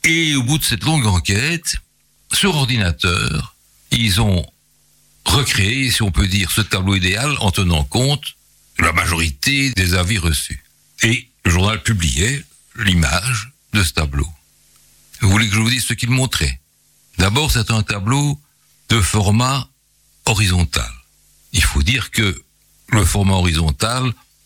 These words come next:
il ne faut pas prendre ce que je dis tout à fait à la lettre, mais le format horizontal inspire plutôt le calme. On peut faire un tableau,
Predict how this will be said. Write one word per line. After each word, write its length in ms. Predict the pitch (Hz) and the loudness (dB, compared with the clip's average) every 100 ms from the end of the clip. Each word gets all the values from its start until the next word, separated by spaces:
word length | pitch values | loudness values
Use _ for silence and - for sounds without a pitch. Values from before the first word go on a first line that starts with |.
| _ _ - | _ _ -2
il 60 | |
ne 40 | 92 | 0
faut 100 | - | 0
pas 120 | 78 | 0
prendre 380 | - 101 76 73 | 2 2 2 0
ce 140 | - | 0
que 160 | 73 73 | 0 0
je 120 | 69 | 2
dis 280 | 71 104 - _ - | 2 0 -2 _ -4
tout 140 | - - | -2 0
à 100 | 78 | 0
fait 140 | 110 | 0
à 60 | 90 | 2
la 120 | 73 | 2
lettre, 360 | 69 64 - - - - - _ - | 2 0 -4 -8 -20 -20 -20 _ -2
mais 80 | 190 | 0
le 160 | - 107 | 2 2
format 360 | 127 117 127 | 2 2 0
horizontal 840 | 107 107 101 95 - 131 156 147 123 _ _ _ _ - | 0 0 2 0 0 -2 -2 -2 -4 _ _ _ _ -2
inspire 540 | 123 110 - 147 135 | 0 0 0 -2 -2
plutôt 800 | - 110 - 131 143 147 143 - _ - | 0 -2 2 0 2 2 0 -2 _ -2
le 100 | 120 | 0
calme. 580 | 78 104 73 69 60 58 - _ _ _ - _ - | 2 2 2 2 2 -2 -6 _ _ _ -20 _ 0
On 100 | 73 | 2
peut 140 | - | 4
faire 260 | - 82 71 | 2 2 0
un 80 | 76 | 0
tableau, 580 | 64 64 82 92 98 | -2 0 2 2 0